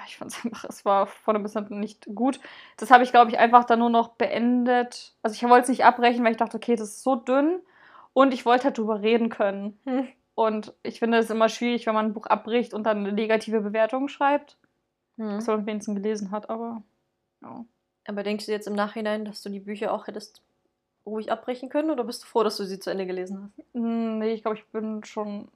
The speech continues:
Speaker 1: also wo ich Mortal Engines nur einen Stern gegeben habe,
Speaker 2: <laughs>
Speaker 1: was echt schlimm
Speaker 2: Das ist
Speaker 1: ist.
Speaker 2: das Schlechteste, was du je vergeben hast.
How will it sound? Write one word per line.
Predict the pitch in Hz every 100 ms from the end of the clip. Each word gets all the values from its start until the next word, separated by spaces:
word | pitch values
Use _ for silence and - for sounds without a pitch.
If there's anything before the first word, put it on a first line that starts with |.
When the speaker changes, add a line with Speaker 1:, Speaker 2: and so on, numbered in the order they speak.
| _ _ _ -
Speaker 1:
also | 220 220
wo | 240 311
ich | 349 -
Mortal | 262 320 302
Engines | 247 262 202
nur | -
einen | 285
Stern | - 247 294
gegeben | 185 - 190 226
habe, | 427
Speaker 2:
<laughs> | 330 226
Speaker 1:
was | -
echt | - - - -
schlimm | - - 269 269
Speaker 2:
Das | 220
ist |
Speaker 1:
ist. | 285
Speaker 2:
das | 214
Schlechteste, | - - - - 277
was | 269
du | 208
je | 208
vergeben | 226 202 254 240
hast. | 196